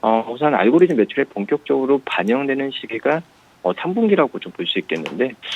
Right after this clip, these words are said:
그렇기 때문에 이 분기 대비해서 삼 분기 실적은 좋아질 가능성이 크다라고 좀 생각이 되고 있습니다. 어, 타사, 어떤 스마트폰 관련 부품주들과 달리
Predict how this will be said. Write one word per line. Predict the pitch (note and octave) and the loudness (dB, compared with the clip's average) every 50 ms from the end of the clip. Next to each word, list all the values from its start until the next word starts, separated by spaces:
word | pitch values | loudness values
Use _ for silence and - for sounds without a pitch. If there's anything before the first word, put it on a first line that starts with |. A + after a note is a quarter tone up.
| - - _ | -12 -12 _
그렇기 | - A#2 B2+ C#3+ | 2 2 2 2
때문에 | - - C#3 A#2+ F#2+ | 2 0 0 0 0
이 | F#2 | 0
분기 | E2 F2+ B2 B2 B2 A#2+ | 0 0 2 2 2 2
대비해서 | - - - - G2 F2+ F#2+ G#2+ | 2 0 -2 2 2 2 2 2
삼 | - C#3+ D3 | 0 -2 -4
분기 | D3 D#3 D3+ C#3+ C3 B2+ | -2 -2 0 0 0 -2
실적은 | - - C3+ B2+ A#2 | -2 -4 -6 -6 -6
좋아질 | - - F#2 F2+ G2+ G2 | -4 -4 -4 -2 -2 -2
가능성이 | - - E2 E2 F2+ - F2+ E2+ | -4 -6 -8 -8 -8 -8 -10 -10
크다라고 | - - - F3 E3+ D3+ A#2 - - | -10 -6 -2 0 0 0 0 -4 -8
좀 | - - | -16 -14
생각이 | C3 - A2+ B2+ C#3 C3 A#2+ - | -12 -8 -6 -4 -2 -2 -2 -4
되고 | - - E2 - | -4 -6 -6 -6
있습니다. | - - _ - - _ - - - - _ _ - - - - - - - - - - | -6 -8 _ -20 -14 _ -6 -6 -6 -6 _ _ -20 -18 -14 -14 -12 -12 -12 -14 -12 -8
어, | F#2 - | -6 -6
타사, | - - - F#3+ - C3 B2+ - | -4 -2 -2 0 2 0 0 0
어떤 | - G2 - G#2 | -4 -6 -4 -4
스마트폰 | G2+ - D#3 F3 F3 - - - D#3 | -4 -2 -2 -2 -2 -2 -2 -4 -4
관련 | - - F2 F2+ G2+ G#2 | -2 -2 -2 -2 -2 -2
부품주들과 | - - _ - - A#2+ A#2 A2 G#2+ G#2+ G#2+ | -4 -8 _ -16 -12 -10 -8 -6 -4 -4 -4
달리 | - - - - G2+ A#2+ C3+ D3+ | -4 -4 -4 0 2 2 2 2